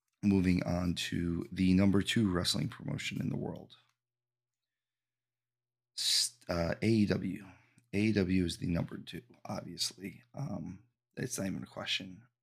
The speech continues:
but most of the news about A E W,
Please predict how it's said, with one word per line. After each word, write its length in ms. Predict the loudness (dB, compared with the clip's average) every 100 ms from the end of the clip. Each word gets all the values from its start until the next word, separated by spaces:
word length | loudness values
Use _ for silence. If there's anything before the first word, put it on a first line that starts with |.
| _
but 280 | -4 -4 -6 _ _ _ _ _ _ _ _ _ _ _
most 520 | 2 4 6 4 0 -4
of 720 | -2 0 -2 -4 -6 -10 -20 _ _
the 160 | -2
news 500 | 2 2 2 0 -4 -8
about 280 | -6 -4 -2
A 60 | -2
E 160 | -4
W, 440 | -6 -12 -14 -16